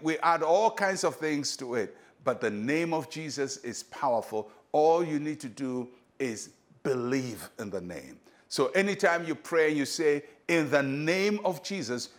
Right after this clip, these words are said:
you must have faith in the name. Not faith in yourself,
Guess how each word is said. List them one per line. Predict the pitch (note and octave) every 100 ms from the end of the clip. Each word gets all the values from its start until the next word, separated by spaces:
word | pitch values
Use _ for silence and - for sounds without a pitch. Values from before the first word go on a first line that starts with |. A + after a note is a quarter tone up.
| -
you | D#3
must | D3+ -
have | C3+ -
faith | - - A#3 A#3+ - -
in | D3 B2
the | A2
name. | A2+ E2+ C#2+ - _ -
Not | G#2
faith | - D3+ F3 F#3+
in | F#3
yourself, | F3 - - G#3